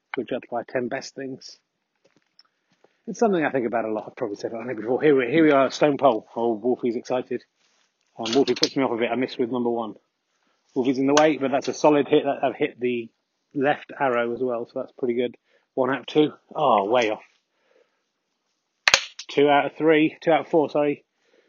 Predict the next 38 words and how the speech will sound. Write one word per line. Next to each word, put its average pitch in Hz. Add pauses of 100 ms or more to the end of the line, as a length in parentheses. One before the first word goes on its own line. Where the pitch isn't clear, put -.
(360)
This -
is 127
the 147
one 143
that 147
decides. 143 (1000)
Oh, 208
and 131
it 120
bounces 156
off 165
the -
top - (840)
into 202
the, 151
the 143
next 165
door, 165
which 143
slightly 135
spoils 131
it 139
into 135
the 127
next 123
door 123
field, 117
but 120
it -
was 123
still 147
a 143
hit. 135
It's -
three 156
out 143
of -
five. 113